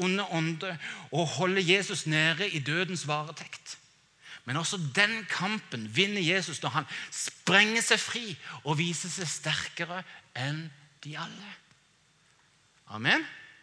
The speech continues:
Det er sterkt å se hvor heftig begeistret det blir på innsiden, sånn uten at noen kan se det.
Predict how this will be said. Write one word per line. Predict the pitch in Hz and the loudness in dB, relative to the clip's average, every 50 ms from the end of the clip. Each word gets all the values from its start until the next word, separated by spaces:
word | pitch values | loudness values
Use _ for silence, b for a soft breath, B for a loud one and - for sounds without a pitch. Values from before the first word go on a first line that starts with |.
| - - _ _ B B B B B B B B B B B - | -20 -20 _ _ B B B B B B B B B B B -10
Det | - - - - - - - - - - - - - - | -6 -6 -6 -8 -10 -14 -16 -16 -16 -16 -16 -18 -16 -12
er | - - | -10 -8
sterkt | - - - 180 - - - - 190 | -8 -8 -8 -8 -8 -8 -8 -8 -8
å | 185 - | -6 -6
se | - 190 190 | -4 -6 -6
hvor | 196 170 156 135 143 | -6 -6 -4 -2 -2
heftig | 123 160 165 - - - 190 180 | -2 -2 -4 -6 -8 -8 -4 -2
begeistret | 175 170 160 170 185 175 - 151 147 | 0 2 2 0 0 -2 -2 -2 -2
det | 156 147 | 0 0
blir | 160 165 151 | -2 -2 -2
på | 165 151 | -2 -2
innsiden, | 151 151 143 - 175 170 175 143 | -2 -4 -6 -6 -8 -8 -6 -4
sånn | 160 143 147 | -2 -2 -2
uten | 156 147 160 | 0 -2 -2
at | 151 165 | -2 -2
noen | 156 160 156 | -2 -2 -2
kan | 175 156 | -2 -2
se | - 170 196 233 | 0 0 0 -2
det. | 220 190 | -4 -8